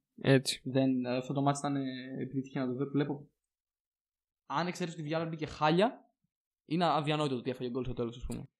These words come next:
Speaker 2: Και λίγο,
Speaker 1: Ξεκάθαρα.
Speaker 2: λι-, λι-, λίγο, εντάξει, του άνοιξε του Γκόσεν στο σουτ, αλλά δεν πειράζει, τι να κάνουμε. Δεν πιστεύω ότι η Villarreal θα μαζέψει περισσότερους βαθμούς, εν τέλει.
Speaker 1: Άρα,
Speaker 2: Αυτό.
Speaker 1: συνεπώς, θα συμφωνήσουμε και οι τρεις ότι με τον έναν ή με τον άλλο τρόπο η United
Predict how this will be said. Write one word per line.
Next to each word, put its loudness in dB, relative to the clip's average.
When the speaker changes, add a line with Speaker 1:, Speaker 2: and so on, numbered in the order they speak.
Speaker 2:
Και 2
λίγο, 8
Speaker 1:
Ξεκάθαρα. 4
Speaker 2:
λι-, 2
λι-, -2
λίγο, 6
εντάξει, 0
του 2
άνοιξε 2
του -10
Γκόσεν 0
στο -8
σουτ, -8
αλλά -12
δεν -6
πειράζει, -4
τι -14
να -8
κάνουμε. -6
Δεν 2
πιστεύω 4
ότι 0
η 0
Villarreal 0
θα -4
μαζέψει -2
περισσότερους -12
βαθμούς, -16
εν -12
τέλει. -16
Speaker 1:
Άρα, 6
Speaker 2:
Αυτό. 2
Speaker 1:
συνεπώς, 4
θα 0
συμφωνήσουμε 0
και 2
οι 4
τρεις -2
ότι 2
με 6
τον 8
έναν 8
ή 6
με 6
τον 6
άλλο 10
τρόπο 6
η 6
United 8